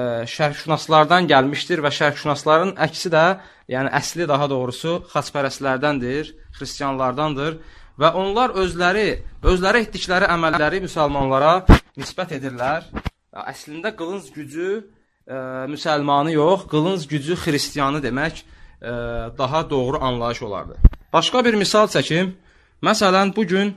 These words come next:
ə, ərəb, elə ərəblərin arasında on beş milyondan çox qibti, ə, məsihilər var. Məsihi, ə, təriqətində olan xristianlar var. Elə qılınc gücü ilə onları yola gətirməyə ehtiyac olsaydı, elə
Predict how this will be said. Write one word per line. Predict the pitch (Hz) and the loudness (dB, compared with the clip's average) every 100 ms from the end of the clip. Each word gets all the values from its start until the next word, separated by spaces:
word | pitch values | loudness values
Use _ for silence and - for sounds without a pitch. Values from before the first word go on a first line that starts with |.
| - - - - | -10 -20 -20 -10
ə, | 123 127 127 120 135 | -4 -2 0 -2 0
ərəb, | 151 175 151 - | 2 2 0 -2
elə | 143 185 | 2 4
ərəblərin | 156 156 151 160 208 160 | 4 4 6 4 6 6
arasında | 151 143 131 127 151 208 - _ _ | 6 4 0 4 6 4 0 _ _
on | 160 185 214 | 0 2 4
beş | 247 202 | 2 2
milyondan | 190 170 170 185 185 | 4 6 6 2 4
çox | 180 196 - - | 2 2 0 0
qibti, | 170 - - 214 226 - - _ _ | 0 0 -2 0 0 -4 -20 _ _
ə, | 135 139 135 131 | -2 2 2 2
məsihilər | 135 156 185 160 175 185 175 | 2 2 2 2 4 6 6
var. | 123 95 - - | 4 2 -4 -8
Məsihi, | 131 - 135 165 - - _ _ _ _ | -6 -4 -2 -2 -4 -8 _ _ _ _
ə, | - 117 113 107 101 - | -4 0 0 0 -2 0
təriqətində | 143 135 131 131 127 147 | 2 4 2 0 -2 2
olan | 135 185 | 4 2
xristianlar | 185 170 - 170 151 160 123 | 2 -2 2 2 4 4 4
var. | 76 - _ _ _ _ - | -2 -10 _ _ _ _ -2
Elə | 165 196 | 0 2
qılınc | 190 233 240 | 2 2 0
gücü | 185 190 | -4 2
ilə | 202 175 | 4 6
onları | 175 170 180 208 | 6 6 6 6
yola | 175 185 | 4 4
gətirməyə | 160 160 156 156 160 | 0 -2 -2 0 0
ehtiyac | 147 - 180 | -2 -2 -2
olsaydı, | 156 135 175 170 123 143 | 0 0 2 0 0 0
elə | 135 156 | 4 4